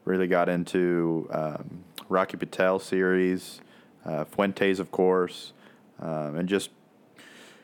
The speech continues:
grew my knowledge and passion for cigars. And,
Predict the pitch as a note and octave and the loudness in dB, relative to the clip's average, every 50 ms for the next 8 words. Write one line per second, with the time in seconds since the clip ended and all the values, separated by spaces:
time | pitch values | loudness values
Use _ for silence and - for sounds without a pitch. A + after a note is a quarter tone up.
0 | _ _ - _ - G#2 A2 A#2 A#2+ A#2 G#2+ G#2+ G#2 G#2 G#2 G2+ G#2 G#2+ G#2+ G2 | _ _ -18 _ 0 2 4 4 4 4 4 4 4 4 6 6 6 4 4 2
1 | F#2 G2 F#2 F2 - A2 G2+ G#2 G#2 - - F#2 F2+ F2 - - F#2 F2+ F2 E2 | 0 -2 -2 0 0 2 2 2 2 0 0 0 0 0 2 2 2 4 2 2
2 | - - F2+ F2 F#2+ G2+ G#2 G2+ F2+ D#2+ E2 E2 - - - - - E2+ E2+ E2 | 0 -2 2 4 4 4 4 4 4 2 0 -2 -4 -10 -12 -8 -4 -2 0 0
3 | E2 E2 D#2+ D#2 D#2 D#2 D#2 D#2+ | 0 0 0 0 -2 -4 -6 -8